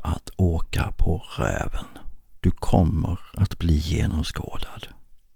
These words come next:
Och konsekvensen blir ju att ingen kommer ju att prata med dig på samma sätt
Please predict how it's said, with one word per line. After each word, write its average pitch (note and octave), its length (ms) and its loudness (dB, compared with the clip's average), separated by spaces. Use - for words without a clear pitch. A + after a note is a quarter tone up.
Och - 120 -6
konsekvensen - 920 4
blir - 560 2
ju E2+ 100 4
att F2+ 400 0
ingen G2+ 460 6
kommer E2+ 280 6
ju - 120 2
att - 460 -4
prata - 520 4
med F#2+ 120 8
dig C3 140 6
på F2 140 10
samma D2+ 400 2
sätt - 520 -4